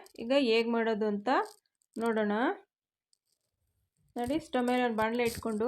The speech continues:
ನಾನು ಸ್ವಲ್ಪ ಎಣ್ಣೆ ಹಾಕ್ತಾ ಇದ್ದೀನಿ. ಅದಕ್ಕೆ ಸ್ವಲ್ಪ ಸಾಸಿವೆ. ಇದಕ್ಕೆ ಎಣ್ಣೆ ಜಾಸ್ತಿ ಏನು ಬೇಕಾಗಲ್ಲ,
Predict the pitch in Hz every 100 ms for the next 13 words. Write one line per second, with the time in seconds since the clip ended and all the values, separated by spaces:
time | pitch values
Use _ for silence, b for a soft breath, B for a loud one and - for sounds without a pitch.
0 | 330 381 240 240 240 233 240 226 220 226
1 | 220 214 208 202 226 359 - _ _ _
2 | _ _ _ _ _ - 233 247 349 415
3 | - 233 226 233 233 220 220 220 208 247
4 | 381 - _ _ _ _ _ _ - 254
5 | 277 247 247 262 254 233 233 - 247 233
6 | 226 226 233 214 202